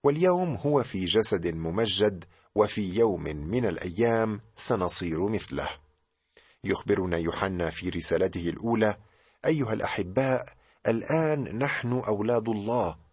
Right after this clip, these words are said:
ولم يظهر بعد ماذا سنكون، ولكن نعلم أنه إذا أظهر نكون مثله،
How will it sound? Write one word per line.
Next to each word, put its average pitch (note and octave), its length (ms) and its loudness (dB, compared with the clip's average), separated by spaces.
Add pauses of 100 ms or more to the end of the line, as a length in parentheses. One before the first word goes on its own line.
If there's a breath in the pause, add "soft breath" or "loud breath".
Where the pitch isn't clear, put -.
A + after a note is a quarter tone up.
(180)
ولم A#2+ 400 4
يظهر A#2+ 460 0
بعد F#2+ 500 0
ماذا E2+ 460 0
سنكون، G#2 680 -2 (560)
ولكن F2 540 0
نعلم G#2 520 0 (240 loud breath)
أنه G2+ 420 0
إذا F#2 280 0
أظهر C3+ 500 -2 (240 soft breath)
نكون E3 640 -2
مثله، F#2 520 -6